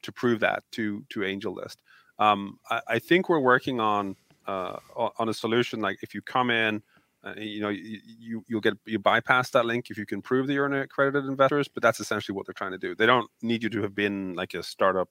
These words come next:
Silicon Valley software engineer or anything, uh, but there is a definitely a hurdle in terms of, um,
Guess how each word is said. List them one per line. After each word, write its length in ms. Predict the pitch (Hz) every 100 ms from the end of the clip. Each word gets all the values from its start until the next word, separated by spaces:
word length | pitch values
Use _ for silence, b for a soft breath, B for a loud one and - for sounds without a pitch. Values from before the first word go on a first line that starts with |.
| _
Silicon 380 | - 95 92 90
Valley 380 | 90 87 85 - _ _ _
software 340 | - 98 101
engineer 300 | 92 98 92
or 100 | 92
anything, 340 | 90 - 101 104 B B B B
uh, 160 | 107 92
but 160 | 101
there 140 | 113 107
is 100 | 104
a 60 |
definitely 300 | 101 98 101
a 40 | 90
hurdle 260 | 92 87
in 80 | 82
terms 300 | - 87 -
of, 80 | 87 _ _ _
um, 360 | 95 95 98